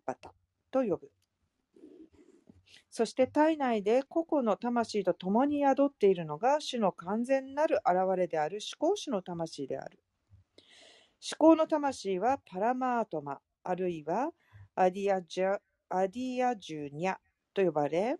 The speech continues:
ハートの中に宿っておられる。エーバという言葉はその説の文脈において特に重要である。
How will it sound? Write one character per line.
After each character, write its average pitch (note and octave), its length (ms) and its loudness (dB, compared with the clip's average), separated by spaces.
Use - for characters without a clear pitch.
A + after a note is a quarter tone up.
ハ - 220 6
ー - 20 -4
ト E4 120 2
の D4+ 120 0
中 D4 260 0
に F3 140 -2
宿 D3+ 220 -2
っ A3+ 40 -6
て - 160 -2
お D#3+ 80 0
ら D3+ 140 -2
れ C#3+ 120 -4
る。 C#3+ 160 -12
エ C#4 140 8
ー C4 40 4
バ G3 160 2
と - 100 -6
い E3+ 100 0
う E3+ 100 -4
言 E3+ 220 -4
葉 E3 160 0
は A#3+ 300 0
そ - 180 -8
の A#3+ 100 -2
説 A#3 280 -4
の G3 120 0
文 A3 380 -4
脈 B3+ 300 -2
に A#3 200 -4
お A#3+ 120 2
い C#4+ 100 -2
て - 300 -2
特 G#3 300 -6
に A#3+ 160 -2
重 E3+ 220 2
要 E3+ 160 6
で D#3+ 120 4
あ D3 120 4
る。 - 180 -10